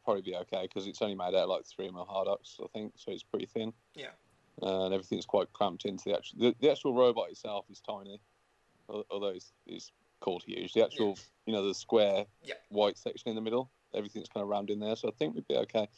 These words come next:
Speaker 1: if we hit that. If not, then you just gotta take the hits and see what happens. Uh, I think either way, you have to take that one initial hit off them. Um, but it'd be kinda like, uh, Aftershock and Ga-,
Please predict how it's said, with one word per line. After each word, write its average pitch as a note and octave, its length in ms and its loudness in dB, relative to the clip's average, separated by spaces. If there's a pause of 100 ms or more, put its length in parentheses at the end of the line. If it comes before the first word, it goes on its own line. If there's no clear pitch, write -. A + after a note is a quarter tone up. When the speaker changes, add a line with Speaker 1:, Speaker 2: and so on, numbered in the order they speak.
(300)
Speaker 1:
if A#2 180 6
we A2+ 100 6
hit G#2+ 160 2
that. G#2+ 240 6
If - 180 -2
not, G2+ 180 2
then G2 100 -4
you G2 80 -4
just F#2+ 160 -14
gotta - 140 -2
take F#2 200 -2
the - 60 -12
hits - 280 -6
and - 80 -8
see G2+ 120 0
what F#2+ 120 2
happens. G2 440 -2 (580)
Uh, F#2 300 -2
I - 40 -10
think B2+ 240 2
either A#2 180 8
way, G2+ 220 6
you G2 80 -2
have - 120 -10
to - 80 -18
take F#2+ 220 -6
that G2 180 -2
one F#2+ 180 -2
initial F#2 300 -12
hit G#2 180 -6
off - 240 -10
them. F2 220 -10 (720)
Um, F#2+ 340 -6 (160)
but - 220 4 (800)
it'd - 180 -2
be C#3 80 0
kinda D3+ 240 4
like, G#2+ 240 6 (460)
uh, G2 320 -4
Aftershock A2 480 -2 (480)
and G2 300 -8
Ga-, G#2 240 -4